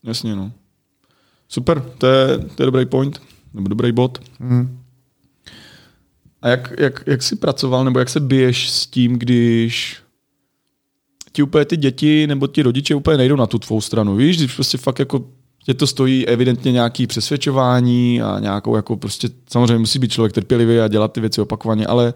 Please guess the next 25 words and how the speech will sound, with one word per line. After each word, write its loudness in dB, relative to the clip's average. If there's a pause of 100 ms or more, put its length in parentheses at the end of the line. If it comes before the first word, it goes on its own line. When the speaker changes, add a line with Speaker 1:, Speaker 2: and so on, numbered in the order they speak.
(760)
Speaker 1:
co -2
ti -4
pomáhalo, 2
když 0
jako -2
prostě -6 (320)
tam 0
byla 2
nějaká 0
retence 0
těch -2
svěřenců 2
nebo 0
těch -2
rodičů? -2 (280)
Speaker 2:
Hele, 2 (600)
eh, -8 (500)
no 2
ono, 4 (420)
je -4
to 2
těžký. -4
Eh, -10 (280)
tam 0
samozřejmě, 2